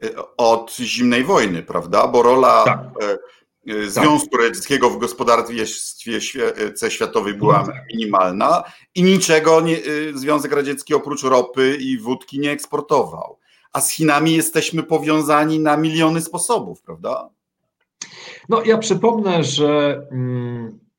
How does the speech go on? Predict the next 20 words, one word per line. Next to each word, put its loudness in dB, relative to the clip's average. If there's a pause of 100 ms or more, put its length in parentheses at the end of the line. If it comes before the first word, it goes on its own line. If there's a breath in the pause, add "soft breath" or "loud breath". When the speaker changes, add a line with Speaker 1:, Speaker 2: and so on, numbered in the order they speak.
(360 loud breath)
Speaker 2:
taki -8
moment, 0
który -4
zadecydował 0
o 0
logice 0
pierwszej -2
wojny 0
światowej -6
w -20
finale, 0 (1000)
to 0
był 0
moment, -2
w -20
którym -2
doszło -2
do 2
rozbratu 0
między -2